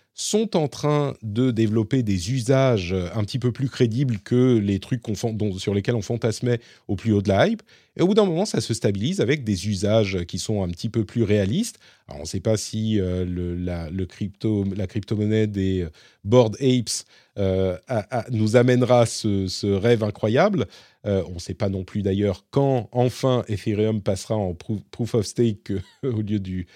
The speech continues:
proof of work, euh, si énergivore. Mais ils continuent tous leur petit bonhomme de chemin.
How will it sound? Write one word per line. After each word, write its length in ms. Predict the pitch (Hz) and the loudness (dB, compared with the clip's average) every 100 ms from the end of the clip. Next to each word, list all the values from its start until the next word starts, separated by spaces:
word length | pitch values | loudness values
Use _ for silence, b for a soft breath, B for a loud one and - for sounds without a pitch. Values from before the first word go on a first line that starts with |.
| b b _ | b b _
proof 240 | 117 - | -6 0
of 100 | 101 | 0
work, 380 | 104 117 - - | 4 2 2 -2
euh, 140 | 95 | -2
si 380 | 90 - 135 117 | -2 -4 -4 -2
énergivore. 800 | 135 120 107 98 104 139 220 185 b b b b b _ _ _ _ 113 | 0 2 2 0 0 2 2 -2 b b b b b _ _ _ _ -6
Mais 340 | 120 196 302 | -2 0 0
ils 140 | 302 | 0
continuent 580 | 262 185 185 160 147 208 | -2 -4 -2 0 0 0
tous 300 | 233 185 220 | -2 -4 -2
leur 180 | 135 101 | -2 -2
petit 260 | 139 139 226 | -4 -2 -2
bonhomme 320 | 165 160 160 | 0 0 0
de 120 | 120 | 0
chemin. 420 | 95 127 151 247 | 0 0 0 -2